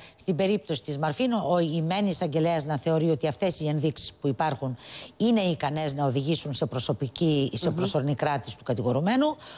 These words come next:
Speaker 1: ο ανακριτής να λέει το αντίθετο και να περιμένουμε από στιγμή σε στιγμή την απόφαση του Συμβουλίου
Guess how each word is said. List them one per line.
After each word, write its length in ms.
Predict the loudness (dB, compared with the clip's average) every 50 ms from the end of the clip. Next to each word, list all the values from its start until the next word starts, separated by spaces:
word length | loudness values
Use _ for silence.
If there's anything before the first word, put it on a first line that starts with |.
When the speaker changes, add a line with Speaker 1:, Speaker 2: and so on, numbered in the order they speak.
| -6
Speaker 1:
ο 80 | -2 0 0
ανακριτής 520 | 2 0 0 0 -2 -2 0 0 0 0
να 100 | 2 2
λέει 180 | 2 4 2 2
το 120 | 2 0
αντίθετο 600 | 0 0 2 0 0 2 2 0 2 2 0 0 -2 -6 -14 -20 -10
και 120 | -4 -2 0
να 120 | 0 2
περιμένουμε 520 | 2 2 0 2 2 2 0 2 2 2 2
από 160 | 0 0 -2
στιγμή 320 | -4 -2 -2 0 0 0
σε 120 | 0 0 -2
στιγμή 300 | -4 -4 0 0 0 2
την 120 | 2 2 0
απόφαση 380 | 2 2 0 0 0 -2 -2
του 80 | -2 0
Συμβουλίου 520 | 0 0 2 2 2 2 4 4 4 2